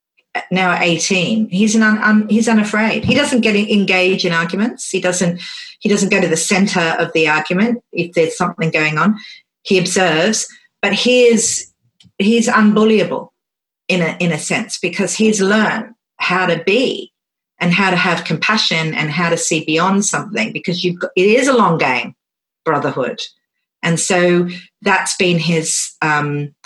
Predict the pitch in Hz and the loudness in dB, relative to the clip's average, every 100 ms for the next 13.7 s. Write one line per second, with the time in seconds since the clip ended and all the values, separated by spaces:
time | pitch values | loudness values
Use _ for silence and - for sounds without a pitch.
0 | - - _ _ - 185 175 160 165 196 | -20 -20 _ _ -6 -2 0 0 2 2
1 | - 220 - _ _ _ _ _ - 185 | 0 -4 -12 _ _ _ _ _ -2 0
2 | 196 226 214 226 220 254 233 - 160 143 | 2 4 4 2 2 2 2 0 0 -2
3 | 214 - - 185 165 156 170 165 160 165 | -6 -8 -4 -2 0 0 2 0 0 -2
4 | 160 170 185 190 147 151 160 165 170 175 | -2 0 0 0 0 0 0 0 -2 0
5 | 170 170 180 175 - 180 175 180 165 185 | 0 0 -2 -4 -2 -2 0 -2 0 2
6 | 202 170 170 160 151 190 139 175 180 156 | 0 0 -2 -2 0 0 -2 -2 -4 -4
7 | 147 175 196 208 208 170 156 123 113 - | -2 0 -2 -4 -6 -6 -4 -4 -4 -4
8 | 208 - - - - _ 185 196 214 220 | -6 -10 -20 -20 -20 _ 0 0 2 4
9 | 226 262 294 214 131 110 - - - _ | 4 4 4 2 0 -2 -6 -14 -18 _
10 | - - _ _ _ _ _ _ _ 180 | -20 -20 _ _ _ _ _ _ _ 0
11 | 196 208 - 220 214 196 185 202 _ _ | 0 0 0 2 4 2 0 -6 _ _
12 | _ _ _ _ _ _ - - - 185 | _ _ _ _ _ _ -20 -12 -2 0
13 | 202 208 196 202 214 208 - | 0 0 0 4 4 2 -4